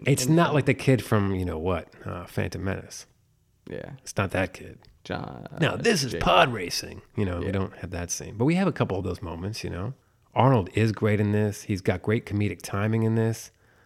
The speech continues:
Speaker 1: Like, the character of Jack Slater is pretty much an amalgamation of all his other previous characters.
Speaker 2: Mm-hmm.
Speaker 1: The tough guy with a little bit of that humor, you know. And, uh, this movie was directed by John McTiernan,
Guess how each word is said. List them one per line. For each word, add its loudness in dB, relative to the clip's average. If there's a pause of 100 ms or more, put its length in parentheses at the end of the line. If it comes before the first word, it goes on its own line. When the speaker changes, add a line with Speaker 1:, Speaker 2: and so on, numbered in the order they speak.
(100)
Speaker 1:
Like, 0
the 2
character 4
of 4
Jack 2
Slater 4
is -2
pretty 2
much 2
an 0
amalgamation 0
of -6
all 6
his 2
other 0
previous -4
characters. 2
Speaker 2:
Mm-hmm. 2 (220)
Speaker 1:
The -2
tough 2
guy 2 (600)
with -2
a -4
little 2
bit 4
of 2
that 2
humor, -2 (160)
you -4
know. -4 (880)
And, -2
uh, 0
this 2
movie 4
was 2
directed 2
by 2
John 0
McTiernan, -2